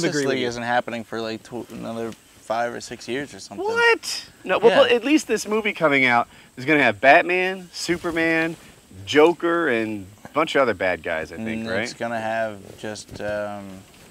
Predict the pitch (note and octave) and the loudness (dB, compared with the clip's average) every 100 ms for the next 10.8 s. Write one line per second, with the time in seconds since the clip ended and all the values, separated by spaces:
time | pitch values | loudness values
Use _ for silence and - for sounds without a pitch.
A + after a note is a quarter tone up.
0 | - - G#2+ G2+ G#2+ A2 A2 G#2+ - A2+ | -20 -16 -16 -6 -2 -2 -4 -10 -10 -10
1 | G#2 G#2+ G#2+ G#2+ G#2 G#2 F2+ F#2+ F#2+ F#2+ | -10 -10 -8 -8 -8 -10 -8 -6 -6 -8
2 | F2+ G2+ G2+ - G#2+ G#2 G2+ G2+ G2+ G#2 | -10 -10 -10 -12 -14 -12 -10 -10 -10 -12
3 | F#2 F#2 F2 F2 F#2 F2+ E2+ F#2 F2 F#2 | -14 -14 -14 -12 -14 -14 -14 -12 -12 -14
4 | - _ _ _ _ - G2+ G#2 G#2 G2+ | -18 _ _ _ _ -6 -4 -4 -8 -8
5 | A2+ A2 G#2 G2 F#2+ F#2+ F#2+ - G2 F2+ | -8 -8 -10 -12 -14 -14 -16 -16 -14 -10
6 | D#2+ F2 - _ _ _ _ _ _ D#3+ | -10 -10 -14 _ _ _ _ _ _ -6
7 | E3+ D#3+ E3 E3 D3+ C#3 B2+ C3+ B2+ - | -2 2 2 2 2 0 0 2 2 0
8 | _ _ _ _ _ _ - G3+ D#3 - | _ _ _ _ _ _ 0 4 4 2
9 | C#3+ D3+ E3+ G3 G3 F#3+ F#3 - F#3 F#3 | 2 2 2 4 4 2 0 0 0 0
10 | F#3+ F3+ G#3 A3 A2 F#2+ F2 D#2+ | -6 -2 -2 -2 -4 -2 -2 -4